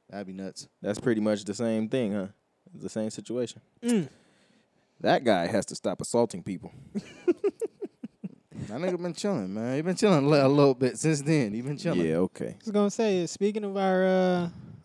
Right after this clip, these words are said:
Speaker 3: our, our black celebrities and being locked up and shit, your man Tory got locked up for tweeting.
Speaker 1: Oh,
Speaker 2: What?
Speaker 1: yeah, he did. Yeah, yeah. They said
Speaker 3: Yeah.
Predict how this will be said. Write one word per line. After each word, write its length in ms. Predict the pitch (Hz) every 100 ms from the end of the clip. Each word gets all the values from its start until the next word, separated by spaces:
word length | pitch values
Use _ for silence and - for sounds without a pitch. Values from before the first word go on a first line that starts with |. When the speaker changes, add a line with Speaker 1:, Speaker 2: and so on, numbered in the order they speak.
| -
Speaker 3:
our, 360 | 175 165 165 170
our 160 | 165
black 500 | 160 180 190 - - -
celebrities 800 | - 185 165 202 180 160 156 151
and 220 | 156 151
being 200 | 175 175
locked 260 | 175 185 196
up 140 | 202
and 120 | 165 -
shit, 200 | 160 151
your 120 | 160
man 220 | 180 185
Tory 340 | - 208 196 165
got 160 | 156
locked 300 | 156 156 -
up 180 | 156 151
for 120 | 165
tweeting. 460 | 147 208 226 160 151 _ _ _ _ _ _ 135
Speaker 1:
Oh, 40 |
Speaker 2:
What? 200 | 403 381
Speaker 1:
yeah, 60 | 127
he 60 |
did. 340 | 127 139 104 98
Yeah, 420 | 127 101 113 120
yeah. 60 | 92
They 100 | 113
said 220 | 175 170
Speaker 3:
Yeah. 200 | 165